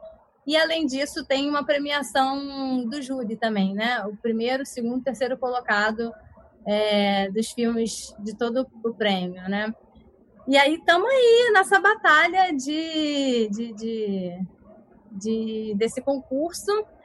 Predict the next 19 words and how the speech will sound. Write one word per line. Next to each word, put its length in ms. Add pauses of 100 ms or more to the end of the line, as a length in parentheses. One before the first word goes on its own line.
(200)
Ah, 220
esse 180
detalhe 420
do 100
e-mail 280
é 20
bastante 400
importante. 840 (280)
Não 140
é 80
só 180
votar, 400
gente. 480 (560)
Vota, 720
na 240
hora 200
de 100
votar, 480
ele 200